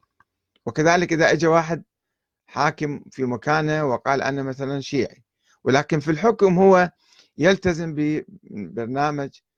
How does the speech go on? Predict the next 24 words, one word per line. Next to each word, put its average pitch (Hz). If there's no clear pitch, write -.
أو 117
بنظام 120
ديمقراطي، 120
ن-، 104
نظام 127
ديمقراطي 131
ما 151
له 220
علاقة 185
بالتشيع. 101
التشيع 151
أو 110
التشيع 107
الإمامي 127
مثلًا، 139
آه، 110
يشترط 151
أن 120
يكون 117
الإمام، 135
يعني 92
رئيس 101
الجمهورية، 127
معصوم 170